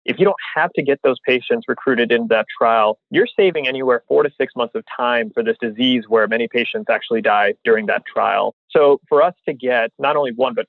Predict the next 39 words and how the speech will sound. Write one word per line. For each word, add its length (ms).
two 400
regulatory 800
successes 760
on 400
the 80
design 440
of 80
these 200
trials 400
using 320
our 160
data 480
and 120
using 280
this 180
method 580
is 320
a 60
pretty 220
big 240
move 360
for 120
the 120
industry 480
and 160
something 300
that, 360
you 80
know, 60
we 100
were 160
fortunate 400
that 140
the 80
regulatory 480
bodies 320
like 100
the 120
F 100